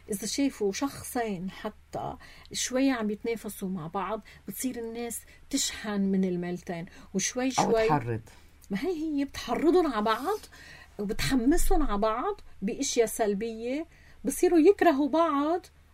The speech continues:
Speaker 1: افتراضيًا. يعني مثل ما نحن أوقات منحب بعض افتراضيًا، بصيروا هالأشخاص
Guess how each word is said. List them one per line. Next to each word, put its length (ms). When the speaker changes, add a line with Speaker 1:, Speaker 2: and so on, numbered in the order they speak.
Speaker 1:
افتراضيًا. 760
يعني 160
مثل 280
ما 120
نحن 300
أوقات 300
منحب 300
بعض 220
افتراضيًا، 540
بصيروا 440
هالأشخاص 520